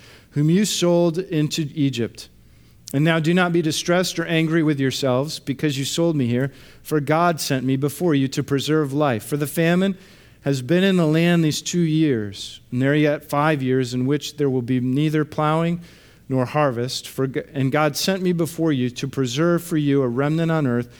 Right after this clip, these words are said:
and to keep alive for you many survivors.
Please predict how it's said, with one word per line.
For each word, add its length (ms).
and 80
to 60
keep 260
alive 420
for 120
you 240
many 300
survivors. 840